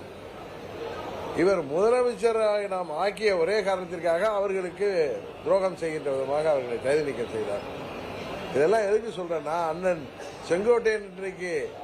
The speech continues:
மன வருத்தத்திலே அவர் எல்லோரும் ஒன்றிணைய வேண்டும் என்று வைத்த கோரிக்கையை நிராகரித்ததோடு இல்லாம அவர் ஐம்பது ஆண்டு கால வரலாறுடைய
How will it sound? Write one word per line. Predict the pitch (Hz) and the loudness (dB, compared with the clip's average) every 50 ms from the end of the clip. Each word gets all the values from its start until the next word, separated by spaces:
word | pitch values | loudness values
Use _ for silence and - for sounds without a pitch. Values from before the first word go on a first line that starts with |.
| - - - - - - - - 135 | -14 -14 -14 -16 -16 -14 -6 -2 0
மன | 160 196 226 240 226 | 2 4 4 4 4
வருத்தத்திலே | 220 214 196 180 208 202 170 190 190 202 220 233 208 202 | 4 2 2 0 0 0 0 0 0 2 2 2 2 4
அவர் | 196 196 190 170 156 135 - - - - 147 170 | 2 2 0 0 -4 -8 -10 -14 -12 -6 -6 -2
எல்லோரும் | 190 202 214 226 233 226 202 190 | 2 4 4 6 6 6 4 2
ஒன்றிணைய | 202 208 226 226 214 214 214 208 202 | 4 4 4 4 6 4 2 0 -2
வேண்டும் | 196 196 202 185 190 190 | -2 -4 -4 -4 -4 -4
என்று | 185 185 185 185 180 180 180 175 | -4 -2 0 2 4 6 6 4
வைத்த | 180 175 175 185 175 - | 4 2 0 -2 -2 2
கோரிக்கையை | 160 185 202 202 196 175 190 190 185 175 170 160 127 - - - - - - - 117 | 2 4 4 4 2 2 0 2 2 2 0 -2 -2 -6 -10 -14 -14 -14 -12 -4 0
நிராகரித்ததோடு | 135 151 185 202 220 226 220 220 208 208 185 175 208 202 208 208 190 196 | 4 4 6 4 4 2 0 0 -2 -4 -4 -4 -2 -2 0 -2 -2 -2
இல்லாம | 185 180 180 170 185 214 240 220 202 | -2 0 0 0 0 0 0 2 2
அவர் | 202 202 196 196 190 180 165 - - - - - 147 180 | 2 2 2 2 2 2 0 -2 -4 -14 -6 0 0 0
ஐம்பது | 190 196 196 196 190 185 180 | 2 4 2 4 4 4 2
ஆண்டு | 180 175 175 170 170 | 2 0 -2 0 0
கால | 170 175 175 165 160 156 151 139 - - - - - - - - - - - - 123 | 0 2 2 4 2 2 2 0 -4 -8 -16 -18 -18 -18 -16 -16 -16 -16 -14 -2 2
வரலாறுடைய | 139 165 196 208 226 220 214 202 190 185 180 185 180 | 2 2 4 4 4 2 2 0 -4 -8 -6 -4 -2